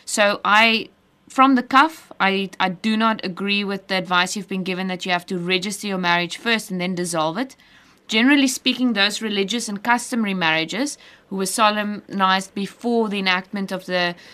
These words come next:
of the Customary Marriages Act, uh, had,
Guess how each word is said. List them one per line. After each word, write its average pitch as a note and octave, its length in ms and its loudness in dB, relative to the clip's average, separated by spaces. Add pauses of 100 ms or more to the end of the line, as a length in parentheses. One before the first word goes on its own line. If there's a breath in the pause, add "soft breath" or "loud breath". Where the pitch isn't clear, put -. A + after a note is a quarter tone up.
(160 loud breath)
of F#3 220 -4
the F#3+ 100 -6
Customary F#3+ 540 -2
Marriages F#3 680 2
Act, D#3+ 320 -2 (480 loud breath)
uh, F3 300 0
had, F3+ 400 -2